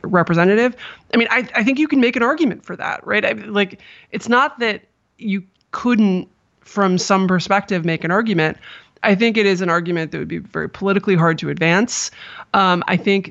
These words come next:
that in practice, uh, those systems in countries that have tried them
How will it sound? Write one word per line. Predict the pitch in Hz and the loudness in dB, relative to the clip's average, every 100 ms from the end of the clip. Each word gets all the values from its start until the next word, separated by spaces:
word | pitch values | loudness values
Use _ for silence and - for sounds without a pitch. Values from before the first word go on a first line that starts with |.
| 185 | -6
that | 180 175 | -4 -4
in | - 165 | -4 -6
practice, | - 180 170 - 240 226 226 - - | -4 -2 -2 -2 -4 -4 -4 -12 -12
uh, | 165 170 | -10 -6
those | 180 165 | -4 -4
systems | 196 185 190 180 180 170 | -4 -6 -2 0 0 0
in | 170 | -2
countries | 165 175 185 165 | -2 -2 -2 -4
that | 170 | -4
have | 156 | -6
tried | - 185 180 180 | -2 2 2 4
them | 196 196 | 2 2